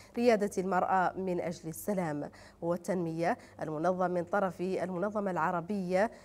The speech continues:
للتربية والثقافة والعلوم، اليليسكو، بالتعاون مع وزارة العمل الاجتماعي والطفولة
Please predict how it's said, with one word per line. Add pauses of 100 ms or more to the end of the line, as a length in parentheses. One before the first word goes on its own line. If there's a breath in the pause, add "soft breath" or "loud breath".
(120)
للتربية
والثقافة
والعلوم،
اليليسكو،
بالتعاون
مع
وزارة
العمل (100)
الاجتماعي (520 loud breath)
والطفولة